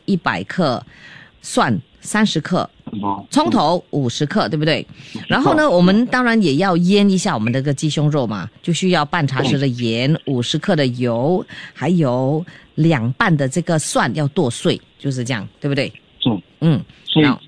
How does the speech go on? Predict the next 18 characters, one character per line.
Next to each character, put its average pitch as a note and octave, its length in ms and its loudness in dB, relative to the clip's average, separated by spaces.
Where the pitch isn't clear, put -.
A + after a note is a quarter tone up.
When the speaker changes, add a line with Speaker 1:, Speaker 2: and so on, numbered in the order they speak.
Speaker 2:
刚 F#3+ 160 0
才 F3 100 2
你 D#3 120 4
所 A#2+ 200 0
说 E3 180 0
的 C#3+ 60 0
这 C3+ 100 0
个 C#3+ 120 4
材 A2+ 200 -2
料 C3+ 200 2
呢， C3 280 2
就 C3+ 120 0
是 C3+ 220 -2
半 C3+ 260 0
茶 A2+ 220 0
匙 A#2+ 200 -2
的 A2 400 2
盐， A#2 300 0